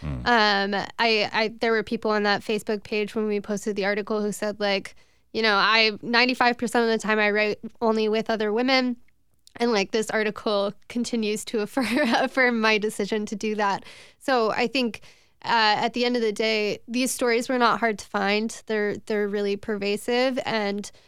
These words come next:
Speaker 2: um, I think the question has to be less about, like, what women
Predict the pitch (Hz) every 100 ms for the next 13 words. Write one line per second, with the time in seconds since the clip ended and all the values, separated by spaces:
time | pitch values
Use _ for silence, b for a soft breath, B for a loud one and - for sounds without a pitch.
0 | b 220 214 196 202 - 247 320 339 269
1 | 269 - 285 233 220 220 226 196 233 208
2 | 208 240 226 208 202 196 220 214 208 196
3 | 208 240 226 202